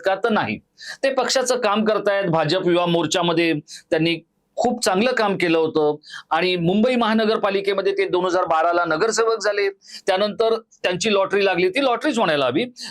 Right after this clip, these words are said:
दोन हजार चौदा मध्ये विधानसभांच्या निवडणुका आल्या, ते, अ, विधानसभेवर निवडून आले आणि तेव्हा दोन हजार चौदा मध्ये मोदींची लाट आली होती.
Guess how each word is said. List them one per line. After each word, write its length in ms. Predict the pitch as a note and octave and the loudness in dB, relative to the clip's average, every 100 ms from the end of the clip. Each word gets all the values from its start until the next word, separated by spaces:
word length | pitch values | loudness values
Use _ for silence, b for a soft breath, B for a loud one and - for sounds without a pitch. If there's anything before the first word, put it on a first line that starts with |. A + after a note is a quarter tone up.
| D3+ | -2
दोन 140 | G#3 | 0
हजार 180 | A3+ A#3 | 2 0
चौदा 380 | - F#3+ G3 A3 | 0 0 2 0
मध्ये 280 | G#3+ G#3 G#3 | 0 0 -2
विधानसभांच्या 840 | - D#3+ F3+ G#3 G3+ G3+ G3+ G#3 | -2 -2 0 0 -2 -2 -2 -2
निवडणुका 460 | F#3+ G3 G3 G3+ G#3 | 0 -2 -2 -2 0
आल्या, 280 | F#3+ F#3 F#3 _ B - | 0 0 -2 _ B -2
ते, 100 | G3 G3+ _ - | -2 -2 _ 0
अ, 60 | |
विधानसभेवर 1000 | D#3+ D#3 D3+ E3 G3 G3+ G3+ F#3 F#3+ G3 | 2 2 2 2 0 0 0 0 2 0
निवडून 340 | F3+ F3+ A3 G#3 | 2 0 2 0
आले 220 | F3+ F3 - B B B | 0 -2 -4 B B B
आणि 180 | D#3+ G#3+ | -2 -2
तेव्हा 680 | A3+ - F#3 F#3+ B3+ F#3+ A3+ | -4 -4 0 2 2 0 -2
दोन 220 | F#3+ E3+ F#3+ | -2 -2 0
हजार 200 | G3 A3 | -2 -2
चौदा 500 | - F#3+ F3 F#3+ A#3 | -2 0 2 2 0
मध्ये 260 | F#3 D3+ | 0 0
मोदींची 520 | E3+ E3+ F#3+ G#3 A3+ | 0 0 0 -2 0
लाट 200 | G#3+ B3 | 0 0
आली 140 | B3 A#3+ | 0 0
होती. 300 | A#3 A3 | 0 -2